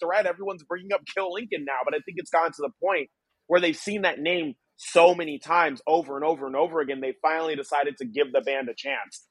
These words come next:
you know, or they finally decided to give We Are the Union and Catfight a chance. And so, like, the more that that happens, again, it's like, the reason why people know or trust to listen to Real Big Fish is because they've seen that band posted a million times, you know? So, like, when people, whether they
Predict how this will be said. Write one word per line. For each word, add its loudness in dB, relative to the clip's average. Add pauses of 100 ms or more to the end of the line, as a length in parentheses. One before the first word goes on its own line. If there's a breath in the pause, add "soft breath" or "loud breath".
(160)
you 0
know, 6
or 10
they 4
finally 4
decided 2
to -10
give 0
We 2
Are 6
the 0
Union -2
and -12
Catfight 2 (380)
a 2
chance. -8
And -4
so, 8
like, 10 (320)
the 10
more 8
that 4 (100)
that 2
happens, 0
again, -4
it's -12
like, -4 (300)
the -6
reason -2
why 4
people -6
know 0
or -4 (160)
trust -4
to -8
listen -8
to -4
Real 2
Big -4
Fish 0
is -8
because -2
they've 0
seen -8
that -2
band 0
posted 0 (100)
a 2
million 0
times, -2
you -10
know? 2 (260)
So, 6
like, 6
when -6
people, -6
whether 4
they 0